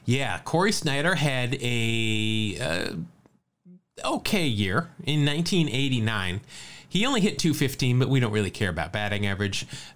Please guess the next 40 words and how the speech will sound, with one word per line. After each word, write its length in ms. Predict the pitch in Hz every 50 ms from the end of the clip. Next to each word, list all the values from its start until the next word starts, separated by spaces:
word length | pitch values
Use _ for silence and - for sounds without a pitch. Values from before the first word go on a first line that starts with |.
| - -
O 140 | 165 208 208
P 200 | 208 - 226 208
S 120 | 202 202
plus 320 | - - 202 208 202 -
was 160 | - 185 165 170 - - - _
only 420 | - 160 190 208 202 185 175 160
seventy. 840 | 143 - - - - - 180 151 143 135 127 113 98 107 107 117 131
He 120 | 131 147
played 240 | 135 - 180 196 202
in 40 | 170
a 40 | 135
hundred 320 | 151 196 220 220 233 190
and 100 | 175 170
thirty-two 380 | 185 180 170 139 120 - 143 123
games, 380 | 110 127 131 117 95 90 -
so 120 | - 123 107
really 280 | 113 180 269 339 -
just 240 | 151 147 139 - -
a 20 |
down 400 | 139 131 123 117 117 120 110 101
year. 280 | 98 110 120 - - - - - - - - -
The 60 | - 127
year 260 | 131 135 160 202 233
before 420 | 185 143 - - - 165 180 175 131
it, 140 | 117 113
he 120 | 120 135 131
had 140 | 117 113 110
an 60 | 117
O 100 | 120 117
P 160 | - - 120
S 100 | 98 -
plus 280 | - - 123 110 - -
of 140 | - -
one 200 | - 117 117 113
twenty-two 680 | 107 - - 123 117 107 101 95 - 131 123 107 95 95
and 120 | 92 92
hit 200 | 101 117 113 - - - - -
twenty-six 540 | - 135 123 117 104 - - 107 - -
home 240 | - 113 104 101 101
runs. 400 | 101 95 87 - - - - -